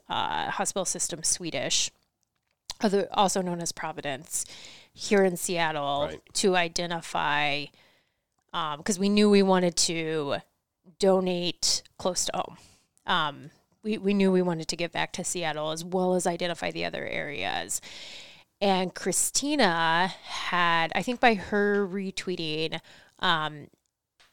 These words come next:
Speaker 1: I was able, a lot of cool, th-, really, really cool things happened. Um, I had,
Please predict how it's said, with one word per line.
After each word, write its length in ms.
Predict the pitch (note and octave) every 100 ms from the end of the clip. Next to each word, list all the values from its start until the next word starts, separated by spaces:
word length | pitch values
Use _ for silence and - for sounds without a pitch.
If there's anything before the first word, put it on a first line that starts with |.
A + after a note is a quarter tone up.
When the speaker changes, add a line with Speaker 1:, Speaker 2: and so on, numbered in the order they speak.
| _ _ _ _
Speaker 1:
I 160 | F#3 G3
was 220 | F#3+ F#3+
able, 480 | F#3+ F#3 F#3 F3+ F#3
a 80 | G#3+
lot 320 | G3+ G#3+ G#3
of 180 | G3+ -
cool, 360 | - - G3 F#3
th-, 120 | -
really, 420 | G3+ F#3 G#3 F#3+ F3+
really 280 | F3+ F3+
cool 240 | E3+ F3+ E3
things 380 | - - - -
happened. 640 | B1 - C#2 C#2 - - - - - - -
Um, 480 | E3 D#3+ - - - _ _
I 220 | - G3+ F#3+
had, 800 | - F#3 F3+ F3 E3+ E3+ F3